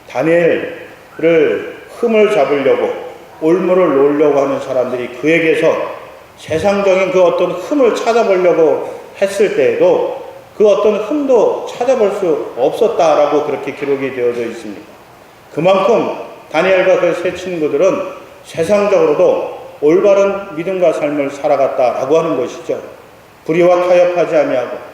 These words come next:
손잡지 아니하고 죄악 가운데 서 있지 않았기 때문에 그들이 용기 있는 믿음과 삶을 살아갈 수 있었다는 것. 여러분, 저와 여러분들이 하나님을 두려워하는 이유가 무엇이겠습니까?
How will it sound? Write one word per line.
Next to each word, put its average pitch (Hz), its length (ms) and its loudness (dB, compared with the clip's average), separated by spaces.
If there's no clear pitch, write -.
손잡지 196 540 2
아니하고 151 680 0
죄악 160 300 2
가운데 151 300 2
서 135 320 0
있지 143 300 -4
않았기 185 460 -2
때문에 139 640 0
그들이 131 400 -2
용기 175 340 2
있는 165 440 0
믿음과 151 360 0
삶을 123 400 -6
살아갈 120 400 -2
수 - 240 -10
있었다는 147 600 -2
것. - 300 -12
여러분, 196 240 2
저와 196 300 4
여러분들이 190 460 2
하나님을 208 600 -4
두려워하는 175 640 2
이유가 170 460 0
무엇이겠습니까? 131 840 -2